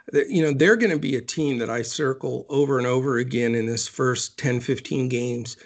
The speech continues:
I don't think people realize, yeah, they were ten, fifteen, in the ten, fifteen range in pace most of last year. I think that's gonna skyrocket. You've got two stars. You're gonna get a lot of offense from defense. And,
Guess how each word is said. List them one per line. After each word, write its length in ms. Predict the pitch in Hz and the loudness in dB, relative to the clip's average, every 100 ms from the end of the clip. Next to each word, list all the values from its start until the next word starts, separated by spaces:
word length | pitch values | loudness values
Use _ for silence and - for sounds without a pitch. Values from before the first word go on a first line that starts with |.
| - - - - | -20 -20 -18 -2
I 120 | 151 | 2
don't 220 | 196 151 | 4 4
think 260 | 165 143 143 | 4 2 0
people 340 | 165 156 135 | -4 -2 -2
realize, 720 | 131 139 147 123 123 120 123 - | 2 4 4 0 -2 -6 -10 -4
yeah, 240 | 143 135 | -2 0
they 120 | 151 | 0
were 160 | 147 143 | 0 -2
ten, 360 | 139 170 147 | -2 -2 0
fifteen, 540 | 143 156 135 _ - 147 | -2 -6 -8 _ -16 -8
in 100 | 131 | -8
the 80 | 123 | -6
ten, 260 | - 139 | -4 -2
fifteen 400 | 135 117 151 147 | -4 -4 -2 0
range 300 | 143 127 120 | 0 -2 -2
in 120 | 120 | -4
pace 320 | 113 139 117 131 | -4 -4 -4 -4
most 220 | 127 - | -6 -4
of 80 | 135 | -4
last 360 | 123 131 - | -2 -2 -2
year. 260 | 135 113 - - - - - | -2 -4 -6 -20 -20 -14 -2
I 120 | 165 | 2
think 160 | 208 156 | 4 2
that's 220 | 139 - | 0 0
gonna 180 | 131 117 | -4 -4
skyrocket. 800 | - 135 123 120 110 110 - - - | -4 -4 -4 -4 -6 -8 -14 -18 -8
You've 200 | 135 123 | -6 0
got 300 | 139 113 - | 0 -2 -4
two 180 | - 185 | -2 -2
stars. 760 | - 170 143 131 131 127 - - | -2 -2 0 0 0 -2 -8 -10
You're 200 | 131 135 | -6 -2
gonna 160 | 135 | -2
get 120 | 135 | -2
a 60 | 135 | -2
lot 220 | 127 135 | -2 -2
of 80 | 127 | -2
offense 500 | 127 135 - 139 127 | -2 -2 -4 -4 -4
from 180 | - 127 | -6 -4
defense. 640 | 135 127 127 127 120 120 - - - - - | -4 -4 -2 -2 -2 -6 -14 -20 -20 -20 -8
And, 500 | - 139 139 131 127 | 0 2 4 2 0